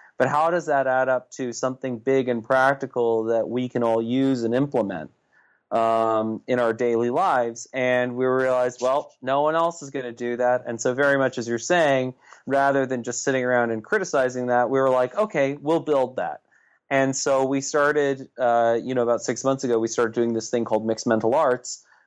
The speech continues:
where inspired by mixed martial arts, we just started collapsing together all of these different styles of thinking to create a way of breaking down and making sense of the world, um,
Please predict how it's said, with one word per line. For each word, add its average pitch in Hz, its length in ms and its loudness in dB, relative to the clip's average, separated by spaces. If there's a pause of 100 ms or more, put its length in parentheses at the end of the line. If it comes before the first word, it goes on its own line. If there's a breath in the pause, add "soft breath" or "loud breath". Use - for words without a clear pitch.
where 120 420 2
inspired 123 640 0
by 123 480 2
mixed 117 260 -10
martial 143 380 0
arts, 113 320 0
we 123 100 -4
just 127 220 -6
started 123 420 0
collapsing 127 680 -2
together 117 680 0 (280 loud breath)
all 139 260 2
of 131 80 -4
these 131 200 -6
different 120 380 -4
styles 120 440 2
of 113 80 -10
thinking 123 680 -2
to 123 300 2
create 131 560 0
a 120 120 0
way 139 380 2
of 131 180 -2
breaking 127 400 -2
down 123 320 2
and 117 140 0
making 113 320 0
sense 123 340 0
of 110 100 -2
the 107 100 0
world, 110 540 0 (460 soft breath)
um, 113 640 0